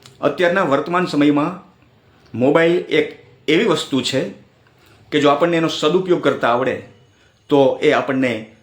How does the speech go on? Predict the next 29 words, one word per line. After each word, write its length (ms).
સફળતાના 520
શિખરો 340
સુધી 200
પહોંચાડી 340
દે 180
છે 260
અને 160
જો 160
આપણે 340
એનો 120
દુરુપયોગ 560
કરીએ 380
તો 340
એ 60
માણસ 320
જાતને 440
પાયમાલ 340
પણ 140
કરી 180
નાખે 300
છે. 140
અત્યારનું 480
યુવાધન 640
મોબાઈલની 400
પાછળ 320
એવું 280
પાગલ 300
થયું 200
છે 220